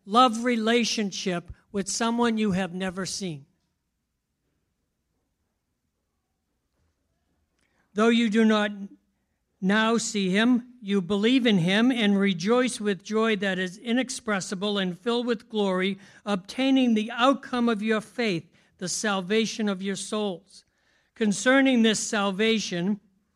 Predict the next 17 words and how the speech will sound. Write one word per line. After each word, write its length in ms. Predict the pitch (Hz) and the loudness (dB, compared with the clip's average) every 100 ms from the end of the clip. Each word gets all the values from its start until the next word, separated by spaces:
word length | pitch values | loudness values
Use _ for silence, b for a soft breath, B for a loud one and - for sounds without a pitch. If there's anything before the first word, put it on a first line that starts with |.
| _ _ - | _ _ -8
the 80 | 214 | -8
prophets 640 | - 240 240 254 269 262 | -6 0 0 2 -2 -4
who 160 | 254 240 | -6 -6
prophesied 960 | - 233 233 - 202 - 175 170 196 | -6 -4 -4 -4 -8 -8 -6 -4 -4
about 420 | 262 202 202 208 - | -6 -6 -2 -2 -4
the 80 | |
grace 440 | 175 175 214 240 - | -10 -2 -2 -2 -4
that 160 | 220 196 | -8 -4
was 280 | 202 208 | -4 -4
to 80 | - | -6
be 140 | 214 247 | -6 -2
yours, 600 | 226 175 160 175 196 - _ _ | -2 -2 -4 -8 -8 -14 _ _
as 260 | 175 180 175 | -10 -8 -8
the 160 | 208 | -6
Old 300 | 202 196 214 | -4 -2 -4
Testament 540 | 214 220 - 226 233 220 | -4 -6 -6 -4 -4 -6
prophets, 580 | 196 170 160 190 190 | -8 -8 -6 -8 -8